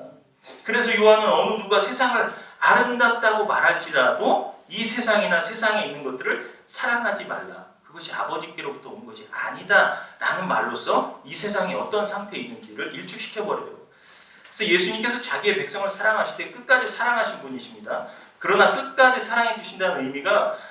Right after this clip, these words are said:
한 번 그가 나를 사랑하시면 내가 알면서도 수없이 반-, 반복하는 실수, 주님에 대한 배신, 같은 일,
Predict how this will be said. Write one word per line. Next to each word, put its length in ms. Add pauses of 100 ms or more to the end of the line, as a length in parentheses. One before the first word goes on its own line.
(120)
한 260
번 180
그가 240
나를 220
사랑하시면 760 (200)
내가 260
알면서도 500
수없이 480
반-, 300 (160)
반복하는 540
실수, 420 (180)
주님에 380
대한 240
배신, 480 (200)
같은 400
일, 340